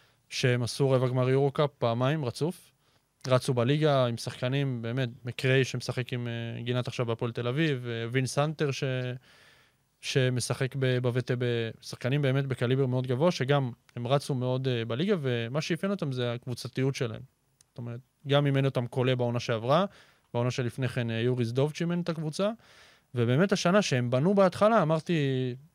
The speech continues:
לא, לא רציתי לראות אותם יותר מדי, בוא נגיד ככה, כי בקיץ ממש היה דיבור על פירוק. אה,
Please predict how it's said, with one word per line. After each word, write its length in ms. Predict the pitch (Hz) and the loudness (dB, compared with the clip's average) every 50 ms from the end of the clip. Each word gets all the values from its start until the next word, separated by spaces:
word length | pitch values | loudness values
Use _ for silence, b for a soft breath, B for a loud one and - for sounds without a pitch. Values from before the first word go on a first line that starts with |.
| _ _ _ _ _ _ _ _ _ _ _ _ _ _ _ _ | _ _ _ _ _ _ _ _ _ _ _ _ _ _ _ _
לא, 240 | - 139 135 135 135 139 139 - | -2 0 2 2 2 2 0 4
לא 180 | 151 175 180 | 6 6 6
רציתי 240 | 190 - 156 - 139 | 6 4 0 -2 0
לראות 240 | 131 127 123 120 - | 0 2 0 0 -2
אותם 220 | 127 - 123 117 | -2 -4 -2 -4
יותר 180 | 117 113 - 117 | -2 -4 -4 -4
מדי, 240 | 117 113 113 117 113 | -2 -2 -2 -2 -2
בוא 120 | 123 127 | -2 -2
נגיד 240 | 123 123 120 123 - | -2 -2 -4 -2 0
ככה, 240 | - 143 - 190 180 | -2 0 2 0 -2
כי 140 | - - | -2 -4
בקיץ 420 | 120 117 113 - - 147 156 147 - | -4 -4 -2 0 0 0 0 0 -2
ממש 260 | 127 120 131 131 - | -4 -4 -4 0 0
היה 80 | 127 123 | 0 0
דיבור 260 | 127 123 131 131 139 | 0 -2 0 0 0
על 60 | 123 | 0
פירוק. 460 | - - 113 117 135 127 - - - b b b b b b b b b b b _ _ | 0 -4 -4 -4 -4 -6 -8 -14 -20 b b b b b b b b b b b _ _
אה, 60 | 143 | -8